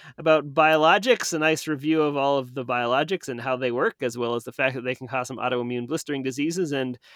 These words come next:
the, quote, "best biologic for psoriasis" may be different now than we thought a couple years ago. If you would like to hear more of us,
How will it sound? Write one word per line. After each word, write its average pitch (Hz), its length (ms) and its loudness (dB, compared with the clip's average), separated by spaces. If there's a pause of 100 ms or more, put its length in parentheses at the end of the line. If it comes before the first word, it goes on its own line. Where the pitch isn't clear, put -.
(480)
the, 123 280 -2 (240)
quote, 135 360 -2 (440)
"best 202 400 2 (100)
biologic 135 680 2
for 143 140 -8
psoriasis" 135 580 -2
may 226 160 2
be 247 160 -2
different 254 340 0
now 165 360 4
than 127 160 -4
we 120 100 -2
thought 123 280 -4
a 123 40 -6
couple 123 260 -8
years 135 260 -2
ago. 190 360 4 (1300)
If 254 160 -2
you 285 80 0
would 254 100 2
like 254 140 4
to 226 100 -4
hear 226 260 6
more 226 360 6
of 190 80 4
us, - 460 4